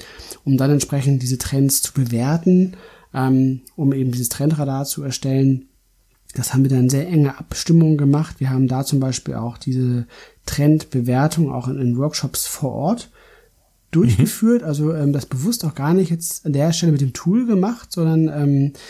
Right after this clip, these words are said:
Speaker 1: das gemeinsam halt in Workshops gemacht, um einfach auch die Chance zu haben, also erstmal auch diese Trends nochmal in so einer Art, in so einer kleinen Keynote, in so einem kleinen Vortrag, also erstmal die Trends überhaupt vorzustellen,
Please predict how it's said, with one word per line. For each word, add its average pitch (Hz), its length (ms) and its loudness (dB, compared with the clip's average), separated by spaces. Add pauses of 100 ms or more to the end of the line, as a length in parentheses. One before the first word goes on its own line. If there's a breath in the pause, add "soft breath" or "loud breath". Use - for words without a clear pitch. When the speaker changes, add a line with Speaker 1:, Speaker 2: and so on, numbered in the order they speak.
(220 loud breath)
Speaker 1:
das - 180 -4
gemeinsam 147 580 2
halt 156 140 -2
in 139 160 -2
Workshops 170 420 -4
gemacht, 160 480 0 (480 loud breath)
um 151 120 4
einfach 147 400 0
auch 131 100 -2
die - 120 -4
Chance 131 340 -2
zu 139 180 -4
haben, 135 240 2
also 127 140 -2
erstmal 135 520 -2
auch 131 160 -6
diese 123 220 -10
Trends 139 420 0
nochmal 131 300 -2
in 127 80 2
so 127 100 -2
einer 127 200 0
Art, 120 260 -4 (460 loud breath)
in 127 80 0
so 131 80 4
einer 123 100 2
kleinen 120 460 2
Keynote, 175 540 4
in 131 40 0
so 131 80 0
einem 123 80 0
kleinen 123 300 0
Vortrag, 135 720 -4 (880)
also 131 160 -4
erstmal 131 240 -2
die 127 60 0
Trends 135 280 0
überhaupt 120 400 -8
vorzustellen, 160 960 0